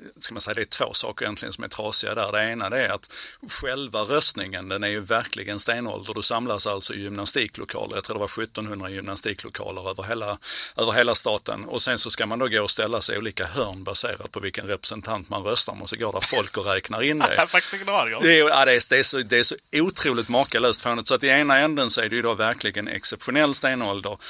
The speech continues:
Speaker 1: Och sen i andra änden så har man då alltså dels hackat ihop en jävligt dålig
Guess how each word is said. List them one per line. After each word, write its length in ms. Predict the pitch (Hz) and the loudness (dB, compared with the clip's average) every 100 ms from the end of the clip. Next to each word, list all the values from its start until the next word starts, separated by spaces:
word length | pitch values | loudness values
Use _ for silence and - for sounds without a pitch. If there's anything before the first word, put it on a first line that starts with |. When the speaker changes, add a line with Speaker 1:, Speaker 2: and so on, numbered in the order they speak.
| - - - | -8 -10 -2
Speaker 1:
Och 100 | 123 | 2
sen 160 | 143 | 4
i 60 | 123 | 4
andra 400 | 147 123 104 107 | 2 2 2 2
änden 320 | 123 110 101 | 2 -2 2
så 100 | 104 | 2
har 160 | 98 104 | 0 -6
man 180 | 104 110 | -2 2
då 140 | 120 | 4
alltså 400 | 98 101 98 104 | 4 4 2 2
dels 680 | 95 123 147 139 - - - | 2 4 4 4 6 4 2
hackat 380 | - 127 - 117 | 0 0 0 -2
ihop 320 | 113 127 104 | -2 -4 -4
en 80 | 98 | -6
jävligt 320 | 101 101 95 | -6 -8 -8
dålig 340 | - 95 101 | -6 -6 -6